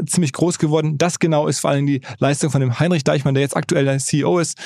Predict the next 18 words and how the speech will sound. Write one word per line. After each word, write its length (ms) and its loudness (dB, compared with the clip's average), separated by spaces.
der 280 2
auch 160 -4
sehr, 180 2
sehr 160 2
wenig 260 0
Interviews 380 2
gibt, 160 -2
eigentlich 140 2
sehr 100 0
zurückhaltend 560 0
ist, 80 -2
selbst 220 -2
in 60 -4
Essen 320 0
nicht 140 0
sehr 100 2
präsent 360 0
ist 200 -2